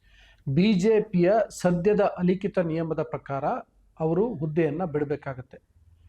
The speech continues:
ಹಿಂದೆ ಇದೇ ನಿಯಮದ ಪ್ರಕಾರ ಹಿರಿಯ ನಾಯಕರಾದಂತಹ ಲಾಲ್ ಕೃಷ್ಣ ಅಡ್ವಾಣಿ, ಮುರಳಿ ಮನೋಹರ್ ಜೋಶಿ, ಯಶವಂತ್ ಸಿನ್ಹಾ ಅವರನ್ನ ಹುದ್ದೆಯಿಂದ ತೆರವುಗೊಳಿಸಲಾಗಿತ್ತು ಅಥವಾ ಅವರಿಗೆ ಯಾವುದೇ ಹುದ್ದೆಯನ್ನ ಕೊಟ್ಟಿರಲಿಲ್ಲ.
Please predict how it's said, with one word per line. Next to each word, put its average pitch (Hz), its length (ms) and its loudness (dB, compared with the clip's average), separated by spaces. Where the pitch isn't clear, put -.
ಹಿಂದೆ 175 260 2
ಇದೇ 170 320 0
ನಿಯಮದ 170 360 -2
ಪ್ರಕಾರ 147 380 -6
ಹಿರಿಯ 170 460 -2
ನಾಯಕರಾದಂತಹ 143 680 -6
ಲಾಲ್ 143 200 -2
ಕೃಷ್ಣ - 300 -12
ಅಡ್ವಾಣಿ, 143 460 -6
ಮುರಳಿ 147 280 -4
ಮನೋಹರ್ 143 340 -10
ಜೋಶಿ, 143 520 -6
ಯಶವಂತ್ 156 340 0
ಸಿನ್ಹಾ 156 300 0
ಅವರನ್ನ 147 400 -4
ಹುದ್ದೆಯಿಂದ 170 500 4
ತೆರವುಗೊಳಿಸಲಾಗಿತ್ತು 147 920 0
ಅಥವಾ 185 220 2
ಅವರಿಗೆ 165 240 2
ಯಾವುದೇ 151 260 0
ಹುದ್ದೆಯನ್ನ 147 460 -4
ಕೊಟ್ಟಿರಲಿಲ್ಲ. 147 640 -2